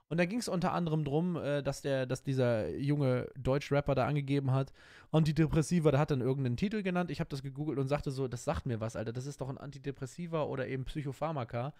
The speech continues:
Und dann gibt er damit an, dass sie diesen Scheiß nimmt. Ähm, das nascht man nicht mal eben wie Bonbons, Leute, weil, äh,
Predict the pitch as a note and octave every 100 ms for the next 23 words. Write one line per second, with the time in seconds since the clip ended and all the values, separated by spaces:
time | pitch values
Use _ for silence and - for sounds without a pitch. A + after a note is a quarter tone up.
0 | - - _ E3 F3+ E3+ F#3+ E3 C#3+ C#3
1 | D#3+ D3+ D3+ C#3 B2+ E3+ F#3+ G3+ A#2+ A2
2 | G#2+ A#2+ A#2+ A#2+ A2+ F#2 F2+ _ _ _
3 | _ _ _ A#2+ A2+ A2+ G#2+ G2 - -
4 | A2+ - - - _ _ _ _ _ _
5 | _ _ _ _ _ _ _ _ _ -
6 | B3 A3 - F#3 F#3+ F#3+ - E3+ E3+ D#3+
7 | D3+ C#3+ D#3 D3 C#3 C3+ C#3 D#3 A3+ C3
8 | A2 G#2 G#2 - - - - A#2+ B2 B2
9 | - - - - - - - - G#2 G2+
10 | F#2+